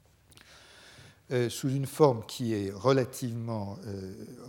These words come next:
d'abord sous la forme la plus simple, et se dire, mais <clears throat> est-ce que les virus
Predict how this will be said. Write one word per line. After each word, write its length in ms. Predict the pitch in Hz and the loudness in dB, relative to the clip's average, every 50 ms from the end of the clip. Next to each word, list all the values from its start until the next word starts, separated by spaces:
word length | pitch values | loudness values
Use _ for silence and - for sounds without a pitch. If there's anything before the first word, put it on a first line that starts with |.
| - - - | -18 -16 -16
d'abord 460 | 156 120 98 110 127 127 143 135 127 | -14 -6 0 2 2 4 4 2 0
sous 120 | - - 131 | 0 -2 0
la 100 | 120 113 | 0 0
forme 280 | - - 127 117 107 | 0 0 -2 -2 -2
la 80 | 101 98 | -4 -6
plus 140 | - - 120 | -6 -8 -8
simple, 400 | - - 196 208 220 226 214 - - - - - - - - - - - - - - - - - - - - - _ _ _ - - | -4 0 2 2 2 2 -2 -6 -14 -20 -20 -20 -20 -20 -20 -20 -20 -20 -20 -20 -20 -20 -20 -20 -20 -20 -20 -20 _ _ _ -14 -6
et 120 | 220 147 147 | -2 -2 -2
se 160 | 147 - 147 | -2 -2 -2
dire, 480 | 139 135 131 151 180 208 214 226 190 | -2 -2 -2 -4 -4 -2 -2 -2 -2
mais 280 | 151 135 143 147 147 - - - _ _ - - | -2 0 -2 -2 -2 -4 -10 -18 _ _ -10 -6
<clears throat> 760 | 139 135 120 104 101 - - _ _ _ _ _ _ _ - | -6 -6 -4 -6 -10 -14 -18 _ _ _ _ _ _ _ -6
est-ce 220 | - 139 139 - | -4 -4 -4 -2
que 80 | - 180 | 0 2
les 140 | 160 147 139 | 2 2 2
virus 840 | 117 131 156 175 160 185 226 247 233 - - - - - - - | 0 2 2 4 4 6 4 4 2 0 -4 -8 -10 -12 -14 -18